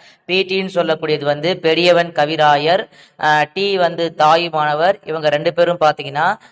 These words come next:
பதினெட்டாம் நூற்றாண்டை சேர்ந்தவங்க. இது ஒரு கூடுதல் தகவல், நோட் பண்ணிக்கோங்க. நெக்ஸ்ட் கூடுதல் தகவலை வந்து சொல்றேன், நோட் பண்ணிக்கோங்க அதையும். இவர் பாத்தீங்கன்னா திருமறைக்காடு என்ற ஊரை சேர்ந்தவர்,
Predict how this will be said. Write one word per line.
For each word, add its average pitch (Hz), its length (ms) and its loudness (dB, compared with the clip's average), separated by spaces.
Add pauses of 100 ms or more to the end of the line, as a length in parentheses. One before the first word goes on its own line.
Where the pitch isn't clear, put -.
(140)
பதினெட்டாம் 185 580 2
நூற்றாண்டை 151 460 -2
சேர்ந்தவங்க. 139 720 -4
இது 160 260 -4
ஒரு 160 240 2
கூடுதல் 160 380 -2
தகவல், 135 420 0
நோட் 160 240 0
பண்ணிக்கோங்க. 139 460 -2 (540)
நெக்ஸ்ட் 175 340 -4 (200)
கூடுதல் 185 320 0
தகவலை 151 360 0
வந்து 139 200 -4
சொல்றேன், 156 460 -2
நோட் 151 180 -6
பண்ணிக்கோங்க 135 360 -8
அதையும். 127 340 -10 (2250)
இவர் 170 260 4
பாத்தீங்கன்னா 180 580 2 (600)
திருமறைக்காடு 196 1000 4
என்ற 160 560 2
ஊரை 175 240 0
சேர்ந்தவர், 143 500 -6